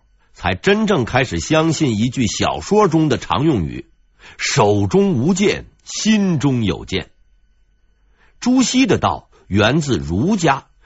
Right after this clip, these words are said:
又叫做理，既不是开悟，也不是练习武术，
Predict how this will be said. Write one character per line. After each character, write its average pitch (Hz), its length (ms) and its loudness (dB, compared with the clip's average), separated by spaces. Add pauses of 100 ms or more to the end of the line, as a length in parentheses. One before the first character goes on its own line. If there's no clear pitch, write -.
(120)
又 131 200 2
叫 110 220 0
做 92 180 -4
理， - 600 -8 (520)
既 233 300 4
不 110 180 -2
是 120 140 -4
开 202 260 0
悟， 233 320 -4 (140)
也 90 240 -2
不 113 240 0
是 113 220 0
练 139 260 2
习 127 160 0
武 67 240 -6
术， - 260 -4